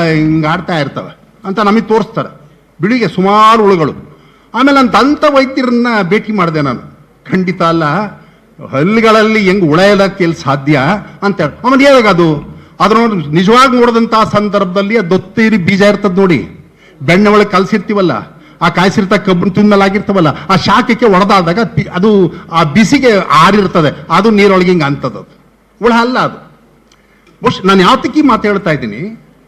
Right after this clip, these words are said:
ಈ ಥರದ ಸಂಶೋಧನೆಗಳಾಗಿ ಆ ನಿಟ್ಟಲ್ಲಿ ನಮ್ಮ ವೈದ್ಯರು ಮಾ-, ಆದ್ರೆ ನಾವೇನ್ ಮಾಡಿದ್ದೀವಿ, ಎಲ್ಲವೂ ಪಾಶ್ಚಾತ್ಯ ವಿದ್ಯೆ. ಅಲ್ಲಿಂದ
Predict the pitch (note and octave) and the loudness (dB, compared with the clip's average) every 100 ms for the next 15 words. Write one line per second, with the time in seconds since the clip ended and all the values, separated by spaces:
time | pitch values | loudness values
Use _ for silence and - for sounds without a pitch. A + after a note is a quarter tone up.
0 | - _ _ D3 F3 C#4+ D4+ C#4+ B3+ B3 | -20 _ _ -8 0 2 2 2 2 0
1 | - G3+ - B3+ B3+ A3+ A3 G3+ G3 A#3 | 0 -2 -2 0 0 2 2 0 0 -4
2 | B3+ - E3 G3 A3 G#3 - C4+ B3 A3+ | -4 -4 -2 0 0 -4 -2 0 0 -2
3 | G#3 F#3 F3 F3 E3 E3+ G3 G3 F3+ F3+ | -2 0 0 0 -2 0 0 2 0 2
4 | F3+ D#3+ D3+ D#3 F3+ F#3+ F#3+ F3+ - - | 2 0 0 2 2 2 -2 -6 -12 -20
5 | - - D3 G3 G3+ G#3+ G#3 E3+ D#3 - | -20 -2 0 2 2 0 0 -2 0 -2
6 | D3+ - - F#3 E3+ C#3+ F3 - F3+ A#3 | -4 -6 -8 -6 -6 -6 -10 -4 2 4
7 | C4+ | 4